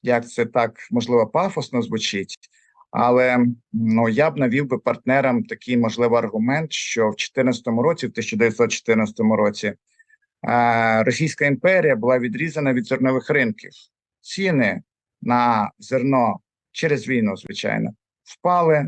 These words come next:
тому що його не було куди збувати, і всередині країни впали.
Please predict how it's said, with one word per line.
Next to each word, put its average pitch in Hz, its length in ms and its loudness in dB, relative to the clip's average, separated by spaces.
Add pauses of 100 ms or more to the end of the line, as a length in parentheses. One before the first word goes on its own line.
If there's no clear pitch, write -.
тому 135 220 0
що 135 160 -2
його 131 120 2
не 131 80 0
було 123 220 0
куди 123 240 0
збувати, 110 680 -2 (180)
і 143 80 -8
всередині 143 680 0
країни 131 380 0
впали. 113 540 0